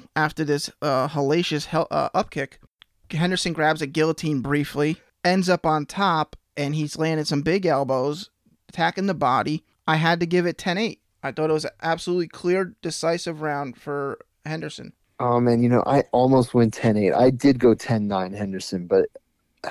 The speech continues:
Speaker 2: I, I'm really torn on it, and I can understand that. So part of me even wants to just change it now, but I'm, I'm gonna stick to my guns and say this is how I saw it when I saw it.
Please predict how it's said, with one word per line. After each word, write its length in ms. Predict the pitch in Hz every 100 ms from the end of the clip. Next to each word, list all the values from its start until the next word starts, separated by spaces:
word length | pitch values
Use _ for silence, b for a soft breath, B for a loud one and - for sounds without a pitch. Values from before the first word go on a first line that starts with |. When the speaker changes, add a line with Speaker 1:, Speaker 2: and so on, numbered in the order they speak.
| B B B -
Speaker 2:
I, 100 | 95 - 120
I'm 200 | 127 127
really 280 | 135 143 123
torn 380 | - 139 139
on 180 | 117 107
it, 100 | 98
and 140 | 90 107
I 80 | 113
can 160 | 120
understand 600 | 120 117 - 120 117 107
that. 240 | 92 87 78
So 380 | - 98 98 95
part 240 | - 147
of 60 | 147
me 80 | 123
even 220 | 113 113
wants 220 | 107 104
to 80 | 110
just 200 | 98 -
change 260 | 120 127 113
it 80 | 95
now, 200 | 90 87
but 140 | 90
I'm, 140 | 98 -
I'm 120 | 113
gonna 140 | 131 120
stick 220 | - 123
to 60 |
my 100 | 135 123
guns 300 | 117 120 123
and 100 | 113
say 200 | 113 107
this 260 | 104 -
is 60 | -
how 160 | 117
I 80 | 110
saw 320 | 107 - 101
it 80 | 107
when 120 | 104 104
I 40 |
saw 280 | - 95 92
it. 120 | 95